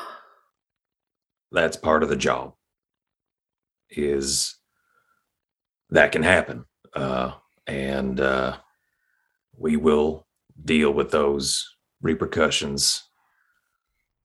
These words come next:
Speaker 2: going forward. For now, you need to focus on getting better.
Speaker 1: Oh, I,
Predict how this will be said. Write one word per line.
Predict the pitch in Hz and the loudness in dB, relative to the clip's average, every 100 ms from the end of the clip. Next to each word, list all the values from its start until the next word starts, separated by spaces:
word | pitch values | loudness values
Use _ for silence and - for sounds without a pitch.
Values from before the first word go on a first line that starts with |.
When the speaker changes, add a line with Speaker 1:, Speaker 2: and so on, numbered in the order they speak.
| _ _ - | _ _ 2
Speaker 2:
going | 78 71 | 2 2
forward. | - 80 71 65 67 60 - _ _ _ _ - | 0 2 4 2 -6 -12 -18 _ _ _ _ -14
For | - 78 | -4 2
now, | 78 71 67 69 _ _ _ _ - | 4 4 2 -4 _ _ _ _ -6
you | |
need | 80 76 | -4 -2
to | |
focus | - 73 - 78 | 2 2 2 -2
on | 73 | 0
getting | 76 78 69 | 0 0 2
better. | 78 71 64 - _ _ _ _ _ _ _ _ _ _ _ _ _ _ _ _ _ _ _ _ _ _ _ _ _ 311 | 2 2 -2 -10 _ _ _ _ _ _ _ _ _ _ _ _ _ _ _ _ _ _ _ _ _ _ _ _ _ -20
Speaker 1:
Oh, | 277 | -18
I, | 254 | -18